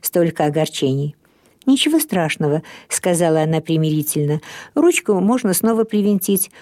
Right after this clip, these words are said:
Мой муж сейчас всё исправит». Она забрала свой растерзанный зонтик и поспешила к мужу, который всё ещё сидел за столом. Грета быстро осушила свои слёзы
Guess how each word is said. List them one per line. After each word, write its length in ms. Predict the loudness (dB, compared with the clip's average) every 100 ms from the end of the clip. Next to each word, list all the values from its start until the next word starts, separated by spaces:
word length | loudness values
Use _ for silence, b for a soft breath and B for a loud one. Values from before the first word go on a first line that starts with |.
| B 0
Мой 200 | 2 4
муж 240 | 2 0
сейчас 380 | -4 -2 -2 -2
всё 180 | -2 -2
исправит». 520 | 0 -2 -2 -4 -8 _ _ _ _ -20 _ -20 _ _ _ -20 _
Она 240 | -2 0 0
забрала 480 | 0 2 2 2 0
свой 300 | 0 -2 -2 B
растерзанный 680 | -2 -2 0 0 0 2 0
зонтик 400 | 2 2 0 -8 B B
и 100 | -4
поспешила 640 | -2 -2 -2 0 2 0
к 100 | 0
мужу, 360 | 0 2 0 -2 B B
который 340 | -4 -2 0 0
всё 180 | 0 0
ещё 220 | 0 -2
сидел 340 | 0 2 2
за 180 | 2 0
столом. 500 | 0 0 0 -2 -6 _ _ _ _ _ _ _ _ _ _ _ -8
Грета 400 | -2 0 0 0
быстро 380 | -2 -2 -2 -2
осушила 500 | 0 0 0 2 0
свои 260 | 0 0 0
слёзы 380 | 2 2 2